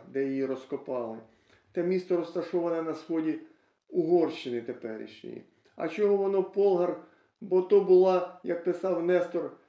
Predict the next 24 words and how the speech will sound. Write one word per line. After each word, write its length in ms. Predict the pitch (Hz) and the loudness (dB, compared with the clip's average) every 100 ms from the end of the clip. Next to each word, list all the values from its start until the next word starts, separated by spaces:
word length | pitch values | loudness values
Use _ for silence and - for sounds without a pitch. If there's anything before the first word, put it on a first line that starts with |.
| _ | _
Русь 360 | - 180 208 190 | -2 2 4 4
народилася 880 | 185 180 180 180 175 175 180 - - _ _ _ - | 2 4 6 6 4 2 0 0 -6 _ _ _ 0
там, 320 | 190 185 156 | 2 2 4
де 180 | 165 160 | 4 4
тепер 560 | 160 - 160 180 165 | 2 -4 -2 0 0
земля 340 | 151 160 160 156 | 0 -2 0 -2
угорська 560 | - 143 170 160 - | -2 -2 -2 -4 -4
і 80 | 147 | -4
болгарська. 840 | 143 156 139 135 120 - - 110 107 _ _ _ _ _ | -2 -4 -2 -2 -2 -6 -14 -14 -14 _ _ _ _ _
Бо 140 | 147 160 | -2 2
болгарське 560 | 175 170 185 170 180 | 2 4 2 0 -2
царство 640 | 175 185 180 165 170 156 - _ - | -2 0 0 -2 -8 -10 -16 _ -12
володіло 720 | 143 175 190 175 170 165 147 | -2 4 6 4 2 -2 -2
тим 200 | 135 135 | -4 -4
нашим 300 | 135 135 135 | -6 -8 -10
Закарпаттям. 840 | 127 135 131 - 123 120 - 110 110 _ _ _ _ | -10 -8 -10 -8 -8 -8 -12 -16 -16 _ _ _ _
І 120 | - | -2
наші 300 | 175 196 180 | 0 0 -2
князі 540 | 180 170 160 170 160 160 - - | -2 -2 -2 -2 -2 -6 -16 -6
Лаборці 840 | 160 185 185 175 160 - 156 139 - _ _ _ - | 0 2 2 2 -2 -4 -6 -6 -10 _ _ _ -4
там 300 | 170 165 160 | -2 -2 -2
правили, 640 | 175 190 175 156 147 - - | 2 2 2 2 0 -2 -4
але 340 | 165 170 170 - - | -2 0 -2 -6 -6
платили 640 | 175 175 180 180 175 175 | 0 2 4 4 4 -2